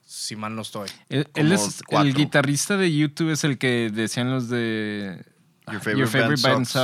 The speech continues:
Speaker 2: Sucks, que, que toca con puros
Speaker 3: Pedales.
Speaker 2: y, y con
Speaker 3: Pero,
Speaker 2: puros efectos,
Speaker 3: pero
Speaker 2: ¿no?
Speaker 3: tiene su mérito.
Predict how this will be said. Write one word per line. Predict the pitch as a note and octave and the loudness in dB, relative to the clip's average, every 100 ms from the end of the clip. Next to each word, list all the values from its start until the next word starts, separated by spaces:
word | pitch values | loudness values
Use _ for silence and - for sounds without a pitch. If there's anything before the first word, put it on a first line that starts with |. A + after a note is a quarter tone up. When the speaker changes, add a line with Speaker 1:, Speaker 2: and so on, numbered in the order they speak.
| C3 - | -2 -6
Speaker 2:
Sucks, | |
que, | - B2+ A2+ G#2 G2 - | -4 -2 -2 -2 -4 -6
que | G#2+ | -8
toca | - A#2 B2+ A#2 | -6 -4 -4 -2
con | B2+ | -2
puros | A2 B2+ B2 A#2+ - - - - - - _ _ _ | -2 -2 -2 -2 -4 -10 -10 -10 -12 -16 _ _ _
Speaker 3:
Pedales. | G#2+ G#2 G2+ F#2 - - - | 0 2 0 -4 -10 -16 -10
Speaker 2:
y, | C3 A#2 C3 | -6 -2 -2
y | |
con | - D#3+ | 4 6
Speaker 3:
Pero, | D#3+ | 6
Speaker 2:
puros | D3+ D#3 | 6 4
efectos, | D#3+ - D#3+ - G#2+ | 2 4 2 2 0
Speaker 3:
pero | D#3 A#2 | 2 4
Speaker 2:
¿no? | |
Speaker 3:
tiene | C#3+ D3 | 2 2
su | D3 | 4
mérito. | C3+ C3 - | 4 2 0